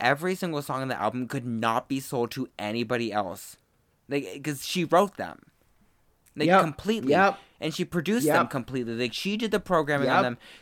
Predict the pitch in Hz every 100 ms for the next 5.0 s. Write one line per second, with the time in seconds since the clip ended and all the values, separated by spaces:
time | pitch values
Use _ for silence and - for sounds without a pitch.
0 | _ 165 160 156 147 - - - 143 -
1 | 185 214 214 185 175 170 135 - - 143
2 | 151 143 143 123 131 - 127 120 131 123
3 | 120 113 113 117 113 107 - - - -
4 | _ 151 151 135 127 143 175 202 214 190